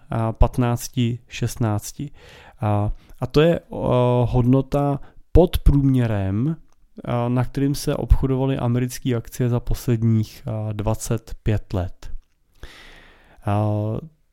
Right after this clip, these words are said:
to, že jsou akcie levnější než v prosinci, to samozřejmě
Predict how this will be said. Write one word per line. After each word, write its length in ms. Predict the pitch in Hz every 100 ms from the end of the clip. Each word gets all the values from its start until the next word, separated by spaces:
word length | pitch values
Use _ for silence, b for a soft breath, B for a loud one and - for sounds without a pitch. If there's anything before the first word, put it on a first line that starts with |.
| _ -
to, 120 | 160
že 160 | 185
jsou 220 | 180 190 -
akcie 400 | 135 - 170 160
levnější 580 | 127 117 127 139 -
než 180 | 156 143
v 60 | -
prosinci, 600 | 127 120 - 131 127 139
to 340 | 139 135 117 -
samozřejmě 680 | - 107 113 123 123 131 131